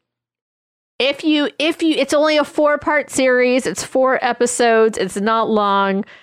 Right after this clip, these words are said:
but it will make you just, ah, you don't wanna believe it. You're at first going, "This sounds like a bunch of craziness." And it goes down this, like, rabbit hole, and oh my goodness. But, um, it's worth, it's worth a watch.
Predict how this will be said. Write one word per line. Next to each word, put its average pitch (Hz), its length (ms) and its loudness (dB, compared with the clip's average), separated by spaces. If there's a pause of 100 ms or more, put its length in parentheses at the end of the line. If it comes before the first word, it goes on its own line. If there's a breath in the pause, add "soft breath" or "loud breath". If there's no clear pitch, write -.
(200 loud breath)
but 226 240 -2
it 262 200 2
will 277 140 2
make 254 380 0
you 202 440 2 (120)
just, 294 320 -2 (280)
ah, 277 220 -2
you 254 160 0
don't 277 300 0
wanna 285 240 0
believe 240 420 0
it. 269 180 2
You're 220 120 2
at 185 180 -4
first 285 300 0
going, 226 320 0
"This 453 180 -2
sounds 190 360 -2
like 220 180 0
a 330 40 0
bunch 302 240 -2
of 427 100 -2
craziness." 330 720 0
And 214 120 -2
it 220 160 -4
goes 269 320 0
down 247 400 0
this, 208 180 0
like, 170 160 -2
rabbit 247 400 0
hole, 233 440 2
and 185 200 -2 (120)
oh 262 420 0
my 233 380 -2
goodness. 196 460 -2 (440 soft breath)
But, 214 540 0
um, 202 540 -4 (840)
it's 226 200 -2
worth, 220 400 -2 (140)
it's 233 160 -4
worth 247 240 -2
a 311 60 2
watch. 240 640 -2